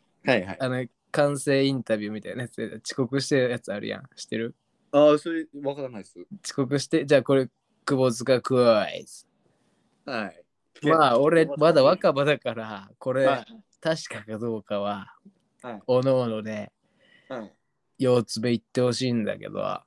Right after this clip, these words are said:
Speaker 1: あ、そんなこと言わんぞ、リチャンネル。
Speaker 2: あの、<laughs> あの、映画のそういう記者会見に、
Speaker 1: はい。
Speaker 2: まあ、マジレイトしちゃって、遅刻しちゃった、
Speaker 1: ああ。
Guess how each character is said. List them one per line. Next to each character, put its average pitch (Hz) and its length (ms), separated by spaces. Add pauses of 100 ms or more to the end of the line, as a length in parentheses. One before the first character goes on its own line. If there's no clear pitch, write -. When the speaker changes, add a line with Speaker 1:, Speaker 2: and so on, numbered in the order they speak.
(160)
Speaker 1:
あ、 120 360
そ 147 160
ん 135 60
な 107 140
こ 131 120
と 90 100
言 101 120
わ 104 120
ん 92 60
ぞ、 110 160
リ 107 140
チ 92 100
ャ 85 60
ン 82 100
ネ 90 60
ル。 110 140
Speaker 2:
あ 127 160
の、 123 160
<laughs> - 540
あ 139 200
の、 120 260 (1160)
映 151 240
画 156 120
の 147 80
そ 143 140
う 139 40
い - 20
う - 20
記 - 120
者 147 180
会 147 260
見 101 280
に、 101 300 (580)
Speaker 1:
は 110 140
い。 87 140 (260)
Speaker 2:
ま 131 180
あ、 127 40
マ 123 160
ジ 113 100
レ 123 180
イ 123 60
ト 131 140
し - 100
ち - 100
ゃ - 40
っ - 40
て、 101 440
遅 - 100
刻 127 280
し 127 100
ち 135 100
ゃ 127 40
っ - 20 (220)
た、 127 220
Speaker 1:
あ 127 160
あ。 117 40